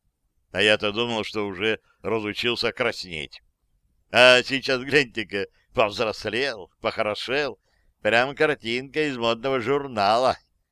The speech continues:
И расхохоталась. «Тоже рад тебя видеть», —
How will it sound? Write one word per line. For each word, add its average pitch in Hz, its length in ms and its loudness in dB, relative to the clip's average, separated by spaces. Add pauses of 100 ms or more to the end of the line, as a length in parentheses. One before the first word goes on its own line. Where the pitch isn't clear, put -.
(180)
И 170 220 -4
расхохоталась. 117 1160 -4 (840)
«Тоже 127 360 6
рад 139 240 6
тебя 139 260 2
видеть», — 135 560 -2